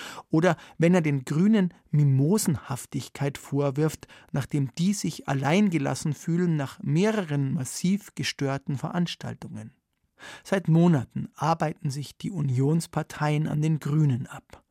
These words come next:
haben sie gar zu ihrem Hauptgegner erklärt. Was erfahren wir daraus über den Zustand und das Selbstverständnis der Unionsparteien?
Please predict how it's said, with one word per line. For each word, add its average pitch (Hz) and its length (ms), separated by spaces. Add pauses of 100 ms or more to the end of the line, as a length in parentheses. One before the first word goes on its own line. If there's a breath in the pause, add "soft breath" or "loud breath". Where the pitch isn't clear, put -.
(160)
haben 165 220
sie 143 120
gar 151 200
zu - 120
ihrem 135 320
Hauptgegner - 760
erklärt. - 640 (720 loud breath)
Was 160 320
erfahren 170 520
wir 170 140
daraus 160 400
über 151 160
den 143 180
Zustand - 640
und 135 160
das - 160
Selbstverständnis - 1300
der - 100
Unionsparteien? 143 1040